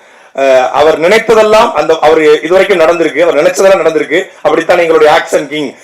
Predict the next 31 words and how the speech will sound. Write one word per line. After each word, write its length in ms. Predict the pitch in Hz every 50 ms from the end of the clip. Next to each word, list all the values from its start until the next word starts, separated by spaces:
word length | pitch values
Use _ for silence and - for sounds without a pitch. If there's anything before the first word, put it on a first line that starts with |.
| - -
அர்ஜுன் 220 | 151 - - 185
அவருடைய 320 | 180 175 160 156 156 151 147
அன்பு 220 | 151 175 175 175
மகனை 260 | 156 147 156 170 165
அவர் 140 | 151 143 135
கரம் 240 | - 147 151 160 156
பிடிச்சாரு, 520 | 151 143 - - 143 127 135 165 - - - - - - -
நினைச்சதெல்லாம் 440 | 151 170 - - 202 196 190 175 160
நடந்துச்சு. 420 | 151 156 156 143 117 139 170 170 - - - - - -
அதே 200 | - 156 196 220
போல 180 | 214 220 233 208
இந்த 240 | 196 190 180 175 -
படத்தில் 520 | - 170 185 208 214 - 226 240 247 -
என்ன 240 | 147 151 185 214 214
நோக்கத்திற்காக 680 | 185 175 185 220 220 - 226 190 208 202 202 196 190
இந்த 140 | 190 170 - -
படத்தை 340 | 156 156 170 - 180 156
எடுத்தாரோ, 500 | 139 151 - - - 156 151 156 175 190 - - - - _ _ - - - _ _ -
அஹ், 320 | - 147 151 147 147 143 -
டைரக்டர்னா 540 | 185 190 220 233 208 - 208 196 208 214 -
பொதுவா 220 | 180 180 185 196 180
சொல்லுவாங்க, 420 | 175 170 170 170 160 151 135 123 -
நம்மளும் 240 | 139 147 175 175 165
நிறைய 260 | 160 170 170 170 165
இயக்குனர்களை 460 | 156 151 165 - 165 160 151 156 156
வந்து 420 | 147 147 147 156 156 156 143 135 - - - -
படப்பிடிப்பு 500 | 165 170 180 180 175 165 156 156 - 151
தலங்கள்ல 280 | 151 151 151 151 139 139
பார்த்திருக்கோம், 360 | 139 139 135 139 131 143 139 -
பரபரப்பா 340 | 185 233 254 240 226 - 240
இருப்பாங்க, 340 | 202 175 156 147 131 113